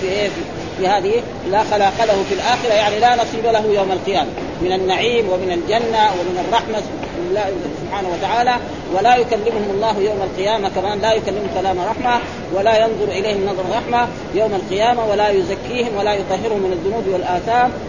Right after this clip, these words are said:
ولهم عذاب أليم. ها، فهذا فيه تحذير من هذا. وقد ذكر أن بعضهم، يعني، حصل منهم هكذا،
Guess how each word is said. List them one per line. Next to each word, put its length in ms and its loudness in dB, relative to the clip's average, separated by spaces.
ولهم 300 0
عذاب 340 2
أليم. 360 -4
ها، 200 -2
فهذا 300 2
فيه 200 -2
تحذير 400 -2
من 140 0
هذا. 300 2
وقد 260 -4
ذكر 280 2
أن 240 0
بعضهم، 340 0
يعني، 300 0
حصل 280 0
منهم 220 0
هكذا، 460 2